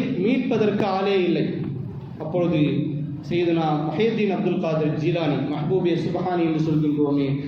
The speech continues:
அவருடைய காலம். அவர்கள் தொடர்ந்து மக்களிடத்திலே பிரச்சாரம் செய்கின்றார்கள், பைத்துல் முகத்தஸ் என்பது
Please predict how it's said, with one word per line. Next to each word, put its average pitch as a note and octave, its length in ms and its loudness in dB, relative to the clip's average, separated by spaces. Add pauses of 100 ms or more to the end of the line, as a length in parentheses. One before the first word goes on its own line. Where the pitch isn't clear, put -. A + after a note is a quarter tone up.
(160)
அவருடைய D#3+ 500 2 (100)
காலம். B2+ 520 -4 (1500)
அவர்கள் G3+ 520 2
தொடர்ந்து C#4 460 4
மக்களிடத்திலே G#3+ 720 2
பிரச்சாரம் G#3 540 0
செய்கின்றார்கள், E3 800 0
பைத்துல் E3+ 420 -2
முகத்தஸ் D#3 360 -2
என்பது C#3 480 0